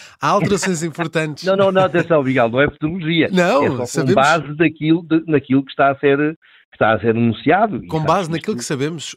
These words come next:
Speaker 1: hoje, com base
Speaker 2: Então,
Speaker 1: naquilo que sabemos
Speaker 2: exatamente.
Speaker 1: hoje.
Speaker 2: E... Estamos
Speaker 1: Exatamente.
Speaker 2: a falar de modelos que já estão muito avançados e que vão ser construídos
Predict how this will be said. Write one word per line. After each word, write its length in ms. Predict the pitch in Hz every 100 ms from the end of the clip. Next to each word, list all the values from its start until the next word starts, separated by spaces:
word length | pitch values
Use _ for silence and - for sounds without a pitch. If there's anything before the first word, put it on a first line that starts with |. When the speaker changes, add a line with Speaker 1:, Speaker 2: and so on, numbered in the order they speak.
| -
Speaker 1:
hoje, 460 | 143 117 - - -
com 80 |
base 180 | 104 143
Speaker 2:
Então, 80 | 339
Speaker 1:
naquilo 180 | 277 160
que 80 | 98
sabemos 320 | 98 165 175
Speaker 2:
exatamente. 260 | 175 165
Speaker 1:
hoje. 280 | 113 92 107 98 _ _ -
Speaker 2:
E... 40 |
Estamos 180 | 117 117
Speaker 1:
Exatamente. 60 |
Speaker 2:
a 20 | 110
falar 180 | 107 120
de 60 |
modelos 300 | 127 123 147
que 80 | -
já 120 | 147
estão 220 | 135 147 147
muito 200 | 147 143
avançados 520 | 127 127 135 156 160
e 60 | 147
que 80 | 127
vão 100 | 113
ser 140 | 110
construídos 560 | 113 101 113 110 117